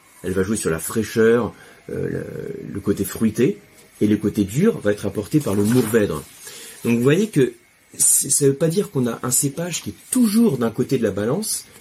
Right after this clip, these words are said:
et un autre cépage qui va être toujours de l'autre côté de la balance. Parfois, c'est un petit peu plus complexe que cela. Néanmoins, c'est vrai que pour faire simple, je peux dire que du côté doux,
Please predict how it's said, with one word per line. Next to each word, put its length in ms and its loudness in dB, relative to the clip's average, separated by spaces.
et 80 0
un 80 4
autre 220 0
cépage 400 -2
qui 60 -8
va 60 0
être 180 -12
toujours 380 4
de 160 -10
l'autre 340 2
côté 260 2
de 60 2
la 60 4
balance. 460 -4
Parfois, 320 -2
c'est 120 0
un 80 -2
petit 160 -8
peu 120 -2
plus 220 -8
complexe 600 -2
que 80 -8
cela. 240 -8
Néanmoins, 680 6
c'est 180 0
vrai 160 2
que 60 -10
pour 120 -10
faire 180 -4
simple, 460 0
je 60 -20
peux 120 -4
dire 160 0
que 80 -8
du 120 -8
côté 300 -2
doux, 220 -6